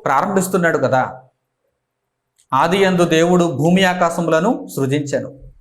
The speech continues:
ఈ భూమిని దేవుడు ఏ విధంగా సృజించెను? గోళాకారముగా సృజించెను, గోళాకారముగా సృజించెను. భూమిని గోళాకారంగా సృజించటానికి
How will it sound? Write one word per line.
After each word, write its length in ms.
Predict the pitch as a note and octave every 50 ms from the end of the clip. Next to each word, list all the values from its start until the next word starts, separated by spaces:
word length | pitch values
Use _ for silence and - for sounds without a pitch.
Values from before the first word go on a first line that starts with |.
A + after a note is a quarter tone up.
| _ _ - - _ -
ఈ 300 | C#3 F3 G#3 A3 G3 E3+
భూమిని 360 | D#3 F#3+ A3 A#3+ C4+ C4+ B3+
దేవుడు 460 | G#3 F3 F#3+ F#3+ G3+ A3 A3+ G#3 F#3 D3+
ఏ 200 | C#3+ D3+ E3+ F#3+
విధంగా 360 | G3+ G#3 A3 A#3 A3+ A#3+ A#3
సృజించెను? 760 | A#3 A#3+ A#3 G#3+ A3+ A3 - A#3 A3+ A3+ B3 C4+ - - - - - _ _ -
గోళాకారముగా 920 | A#2 G#2 C3+ C3 D3 E3 F#3+ F#3+ G3 G3 G3 F#3 F3 F3 F3 D#3+ D#3+ D#3
సృజించెను, 600 | D#3 - D3 C#3 C3 C3+ C3 B2+ C3 B2+ A2 B2+ - - - - _ _ _ _ _ _ _ _ _ _ _ _ _ _ _ _ _ _ _ _ _ _ _ _ _ _ _ B2+ A2+ C3+
గోళాకారముగా 680 | C#3 D3+ E3+ F3+ F#3 F#3 F#3+ F3 F3 E3+ E3 D#3 D#3
సృజించెను. 680 | D3+ - D3+ D3 C#3 C3+ C3 B2 B2+ A#2 G#2 - - - - _ _ _ _ _ _ _ _ _ _ _ _ _ _ - - _ _ _ _ _ _ _ _ _ B2
భూమిని 440 | B2 G#2+ F3 G3+ A#3+ B3 C#4+ C#4 C#4
గోళాకారంగా 840 | - - F3+ F3+ F#3+ A3+ B3 A#3+ B3 B3 A#3+ A#3+ A#3 A#3 A3+ A#3+
సృజించటానికి 1200 | A#3 A#3+ - F3+ F3+ G3+ A3+ A3+ A3 A#3 A3 F#3+ G#3+ G#3+ G#3+ A3+ A3 A3 A3 E3 C#3 C3 - - -